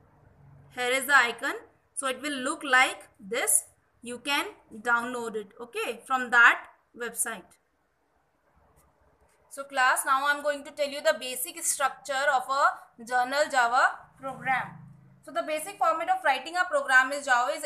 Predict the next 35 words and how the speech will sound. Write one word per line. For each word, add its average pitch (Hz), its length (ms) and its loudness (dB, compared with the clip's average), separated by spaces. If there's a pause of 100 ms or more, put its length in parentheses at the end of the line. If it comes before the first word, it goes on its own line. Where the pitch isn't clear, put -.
entirely 285 720 2
different 320 360 -8
from 294 220 -2
other 269 220 -4
languages. 240 640 -10 (220)
So 359 180 -8
it 359 140 -4
is 370 100 -6 (100)
essential 311 640 0
to 330 120 -12
know 277 180 -6
the 269 160 8 (400)
points. 247 480 -4 (340)
So 285 140 -6
these 277 220 -12
are 320 200 6
some 330 220 -2
important 262 540 -4
points. 330 480 -4 (260)
First 294 240 4
I'll 294 220 2
tell 285 120 4
you 285 80 -6
the 302 120 -4
structure, 285 500 0 (140)
then 269 160 -2
I'll 254 240 0
go 247 160 -8
with 247 160 -16
that. 277 240 4 (500)
Okay, 381 380 -6 (240)
now 269 200 -2
see 285 260 -8
here, 294 200 2 (800)
public 294 440 2